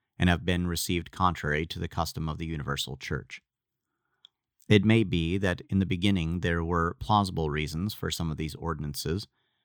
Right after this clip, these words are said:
but they are not adapted to later times. It is also clear that some were adopted through erroneous ideas. Therefore, it would be in keeping with the Pope's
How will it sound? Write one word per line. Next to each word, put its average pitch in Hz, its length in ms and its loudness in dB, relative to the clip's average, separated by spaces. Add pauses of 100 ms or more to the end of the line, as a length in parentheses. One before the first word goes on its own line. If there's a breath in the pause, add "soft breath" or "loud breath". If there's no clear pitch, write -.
(140)
but - 140 2
they 95 160 6
are 98 160 6
not 95 320 0
adapted 85 540 -4
to 85 140 -12
later 78 260 -2
times. 69 580 -4 (720)
It 98 120 8
is 95 100 6
also 117 260 2
clear 82 380 0
that 87 160 -2
some 95 240 2
were 87 240 0
adopted 85 720 -2
through 87 380 -2
erroneous 80 500 -2
ideas. 78 640 -4 (880)
Therefore, 92 600 4 (120)
it 98 140 4
would 95 240 0
be 101 220 0
in 95 280 -2
keeping 92 440 -2
with 95 100 -2
the - 80 -8
Pope's - 400 -6